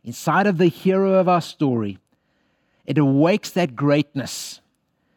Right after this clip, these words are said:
And the hero does something brave, does something heroic, and saves the day. And the king who rules this kingdom is so grateful that they call the hero, they call you, they call me, they call us before them, and they,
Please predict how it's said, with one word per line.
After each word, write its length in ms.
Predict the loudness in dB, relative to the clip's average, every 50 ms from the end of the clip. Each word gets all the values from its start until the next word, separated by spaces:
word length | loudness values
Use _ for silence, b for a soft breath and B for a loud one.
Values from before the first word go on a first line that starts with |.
| _ _ _ _ _ -2
And 160 | 0 2 2
the 80 | 2 2
hero 420 | 2 2 2 2 4 2 2 0
does 240 | 0 0 0 0 0
something 420 | -2 -2 -2 -2 -2 -2 -2 -2
brave, 580 | -2 0 0 2 2 2 2 2 2 0 -2 0
does 160 | -2 -2 -2
something 500 | 0 -2 -2 -2 -4 _ -4 -4 -2 -4
heroic, 800 | -4 -2 0 0 2 4 4 4 4 4 2 2 0 -2 -10 -20 _ _ _ _ _ _ _ _ -8
and 160 | -8 -8 -8
saves 500 | -10 -10 -6 -2 -2 0 -2 -2 -4 -2
the 100 | -4 0
day. 400 | 2 4 6 6 4 2 0 -8 _ _ _ _ _ _ _ _ _ _ _ _ _ _ _ _ _ _ _ _ _ _ _ _ _ _
And 200 | -8 -8 -6 -6
the 80 | -8 -10
king 600 | -8 -4 -2 0 0 0 0 -2 -4 -6 -10 -18 _ _ _ _
who 120 | 2 2 4
rules 340 | 4 6 4 4 2 2 0
this 160 | -4 -4 -4
kingdom 380 | -2 0 0 2 2 0 0
is 100 | -2 -2
so 180 | -2 0 0 0
grateful 540 | 2 2 2 2 2 0 -2 -4 -4 -4 -8 _ _ _ _ _ _ _ _ _ _ _ _ _ _ _ _ _ _ _ _ _ _ -2
that 200 | 0 0 2 2
they 100 | 0 0
call 540 | -2 -6 -6 -2 0 2 2 2 2 2
the 140 | 2 2 0
hero, 600 | 0 0 0 0 2 2 2 2 2 2 2 2
they 160 | 0 0 -2
call 520 | -2 -2 0 2 2 4 4 4 4 2 2
you, 460 | 2 4 6 6 8 8 6 4 4
they 120 | 4 2
call 360 | 0 0 0 0 0 2 2 2
me, 340 | 2 4 4 4 4 4
they 140 | 2 2 0
call 380 | 0 -4 -4 0 0 2 2 2
us 200 | 2 0 -2 -2
before 460 | -4 -4 -4 -4 -2 -2 0 0 0
them, 160 | 0 0 0 0
and 160 | -2 0 0
they, 180 | 0 0 0